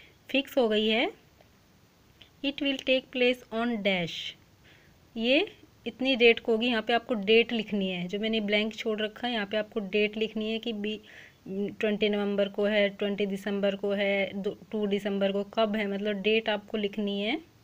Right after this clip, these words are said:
I wish you should join us on going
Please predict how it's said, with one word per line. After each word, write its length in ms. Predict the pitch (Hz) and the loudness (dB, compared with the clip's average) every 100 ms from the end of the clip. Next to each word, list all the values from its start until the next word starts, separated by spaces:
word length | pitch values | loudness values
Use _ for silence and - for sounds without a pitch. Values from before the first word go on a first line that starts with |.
| _ _ - - - - - - | _ _ -20 -20 -20 -20 -16 -2
I 160 | 247 | 0
wish 320 | 247 247 214 - - - _ _ _ _ _ - | 2 4 2 0 -4 -8 _ _ _ _ _ -6
you 180 | 254 294 | 0 0
should 300 | 294 277 226 | 0 -2 0
join 380 | 233 240 247 240 | 2 4 4 2
us 340 | 214 196 - | 0 -2 -6
on 280 | - 226 247 | -4 -2 0
going 360 | 220 220 226 | 0 2 2